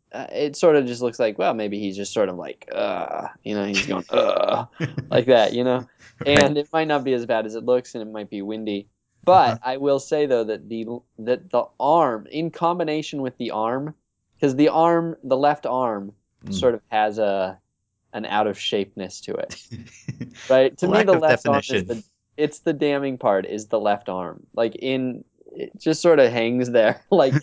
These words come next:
Speaker 2: <laughs>
Speaker 1: like arms do, I guess.
Speaker 2: Yeah.
Speaker 1: All arms are mostly just hanging there.
Speaker 2: Mm-hmm.
Speaker 1: Uh, but I don't know, there's something about the con-, like, he's got a very low waistline in this.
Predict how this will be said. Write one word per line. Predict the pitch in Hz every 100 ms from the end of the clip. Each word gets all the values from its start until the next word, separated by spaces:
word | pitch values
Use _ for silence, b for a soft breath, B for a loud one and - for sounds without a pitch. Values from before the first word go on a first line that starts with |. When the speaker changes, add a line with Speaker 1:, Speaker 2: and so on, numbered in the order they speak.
| _
Speaker 2:
<laughs> | _ _
Speaker 1:
like | 143 143
arms | 151 165 165 135
do, | 131 127 117 110 113 -
I | 107
guess. | 104 98 98 - _ _ -
Speaker 2:
Yeah. | 113 101
Speaker 1:
All | 117
arms | 117 _ _ 107
are | 104
mostly | 101 98 107
just | 95 95 101
hanging | 95 92 95
there. | 90 90 - _ _ -
Speaker 2:
Mm-hmm. | 98 92
Speaker 1:
Uh, | 104 98 92 95 -
but | 135 135
I | 190
don't | 262 269
know, | 202
there's | 180
something | 240 311
about | 254 202
the | 170
con-, | - 156
like, | 165 156
he's | 180 151
got | 156
a | 127
very | 127 131 143
low | 135 120
waistline | 101 104 - 151 139 139 139
in | 139
this. | 135 135 139